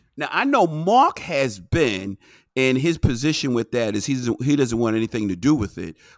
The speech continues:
But maybe we all need to schedule, you know, like, a, a trip one day to the, to the gun range. You guys are interested?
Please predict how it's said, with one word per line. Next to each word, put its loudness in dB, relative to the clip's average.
But 0
maybe -2
we -4
all 2
need -4
to -6
schedule, -2
you -4
know, 0
like, -4
a, 2
a 0
trip -2
one 2
day 0
to -2
the, 2
to 0
the -2
gun 2
range. -8
You -10
guys 2
are -2
interested? -2